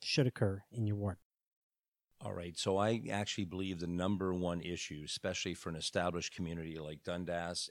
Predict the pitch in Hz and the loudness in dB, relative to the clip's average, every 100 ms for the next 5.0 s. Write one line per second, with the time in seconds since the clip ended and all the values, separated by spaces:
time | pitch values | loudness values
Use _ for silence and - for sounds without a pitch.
0 | - 80 78 80 78 - - 101 120 120 | -8 -10 -8 -10 -12 -10 -2 0 0 0
1 | 92 85 85 82 82 76 82 80 87 127 | 0 -2 -4 -4 -4 -4 -6 -4 -4 -4
2 | - 104 101 95 - 98 85 - - 82 | -2 -2 -2 -4 -4 -4 -6 -10 -8 -4
3 | 90 - 82 90 87 78 - - 78 78 | -4 -4 -2 -2 -2 -4 -4 -2 -2 -6
4 | 73 82 85 82 85 80 85 80 82 | -6 -6 -4 -4 -4 -6 -8 -10 -10